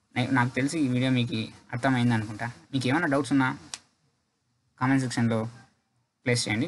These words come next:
నేను solve చేసే try చేస్తాను. ఆ, మనం మన YouTube ఛానల్లో ఒక machine learning playlist start చేశానండి. ఎవరికైనా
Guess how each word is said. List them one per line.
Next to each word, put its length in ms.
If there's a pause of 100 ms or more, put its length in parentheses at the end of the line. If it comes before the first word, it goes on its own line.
నేను 180 (100)
solve 220
చేసే 180 (220)
try 180
చేస్తాను. 280 (480)
ఆ, 20 (220)
మనం 160 (1000)
మన 100 (280)
YouTube 260
ఛానల్లో 360 (120)
ఒక 100 (240)
machine 220
learning 260
playlist 340 (100)
start 260
చేశానండి. 440 (180)
ఎవరికైనా 340